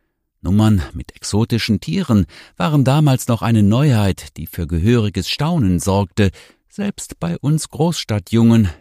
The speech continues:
die wir doch schon jede Menge Löwen und Tiger im Regents Park gesehen hatten. Es darf also nicht verwundern, dass ich, als Jahrzehnte später wieder einmal ein derartiges Ereignis bevorstand,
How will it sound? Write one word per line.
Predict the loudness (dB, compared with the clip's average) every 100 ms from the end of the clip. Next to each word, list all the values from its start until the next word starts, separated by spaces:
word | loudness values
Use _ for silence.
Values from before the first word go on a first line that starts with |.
| _
die | -16
wir | -10
doch | -10
schon | -6 -4 -4
jede | -2 -2 2
Menge | 2 2 2
Löwen | 2 0 0 -2
und | -2 -4
Tiger | -2 0 -2
im | 0 0
Regents | 0 0 -4 -4
Park | -4 -6 -6 -8
gesehen | -10 -4 -2 0
hatten. | -2 0 -2 -2 _ _ _ _ _ _ _ _ _ _ _
Es | -8
darf | -8 -6
also | -2 0
nicht | 0 0
verwundern, | -4 0 2 4 2 -2 _ -20 -20 _ -14
dass | -10 -8
ich, | -4 -2
als | -4 -6 -8
Jahrzehnte | -8 -6 0 2 2
später | -4 0 0 0 -2
wieder | -2 -4
einmal | -4 -4 -4
ein | -6 -4
derartiges | -2 -2 -6 -8 -10 -10
Ereignis | -8 -6 -6 -4 -6
bevorstand, | -8 -12 -4 -4 -2 0 0 0